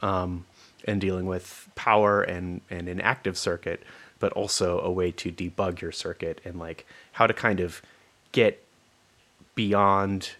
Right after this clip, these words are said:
just the directions of, like, okay, I,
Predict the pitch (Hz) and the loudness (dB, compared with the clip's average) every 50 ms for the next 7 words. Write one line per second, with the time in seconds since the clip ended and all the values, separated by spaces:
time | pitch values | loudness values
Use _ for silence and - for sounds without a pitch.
0 | - _ - - 98 90 - - - - - - _ _ _ _ _ _ _ - | -20 _ -2 -2 -2 0 -2 -4 -6 -8 -12 -14 _ _ _ _ _ _ _ -2
1 | 113 95 - 92 92 92 - - - 147 139 135 139 131 - - 98 92 92 92 | -2 0 2 0 2 0 0 -2 -2 -2 -2 -2 -2 -4 -4 -6 -6 -4 -4 -6
2 | - - 110 104 - 104 95 92 92 85 - - - - - - _ _ _ - | -4 -2 -4 -2 0 0 0 0 0 -2 -4 -10 -20 -20 -20 -20 _ _ _ -4
3 | - 98 92 | -2 -2 -2